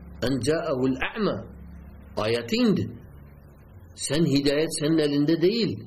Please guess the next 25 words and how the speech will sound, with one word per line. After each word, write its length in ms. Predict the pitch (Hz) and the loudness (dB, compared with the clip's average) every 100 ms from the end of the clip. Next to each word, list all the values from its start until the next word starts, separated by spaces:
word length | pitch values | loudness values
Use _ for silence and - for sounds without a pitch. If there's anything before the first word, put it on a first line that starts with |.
| - | -2
ey 160 | 139 | 0
elçin. 540 | 190 196 - 101 - - - - - - - - - | 2 0 -2 -6 -10 -16 -20 -20 -20 -20 -20 -20 -10
Sen 300 | - 131 135 | -2 0 2
ne 120 | 226 | 2
bilirsin 400 | 240 226 - 185 | 2 2 2 2
kim 280 | - 196 170 | 2 4 4
hidayete 440 | 165 170 160 160 | 4 4 2 0
varır 280 | 151 147 135 - | 2 2 0 -2
kim 120 | 135 | 0
hidayet? 340 | 120 113 110 - | 2 2 0 0
Senin 340 | 202 269 226 | 0 2 4
görevin 480 | 208 220 226 311 - | 4 4 4 2 2
tebliğdir. 680 | 170 170 175 - - - - - - - - - - - - - - - | 2 2 0 -2 -8 -8 -10 -20 -20 -20 -20 -20 -20 -20 -20 -20 -20 -6
Evet. 360 | 143 220 202 - - - - - - - | 0 0 -2 -8 -18 -20 -20 -20 -16 -4
Ondan 480 | 135 165 208 320 269 | 0 2 2 2 2
dolayı 520 | 240 202 185 262 - - 139 | 2 2 2 0 -4 -6 -2
Resulullah 720 | 170 - 214 233 262 294 - | -2 0 0 2 0 -2 -2
da 160 | 220 | -2
bunların 260 | 196 220 247 | 0 0 2
yüz 120 | 277 - | 0 0
çevirmesini 760 | 247 247 240 240 233 247 285 196 | -2 0 0 -2 0 0 2 2
büyük 240 | 254 233 | 2 2
bir 140 | 208 | 2
dert 240 | 175 214 185 | 2 2 0
etmiştir. 520 | 151 107 98 - - | -2 -4 -10 -12 -20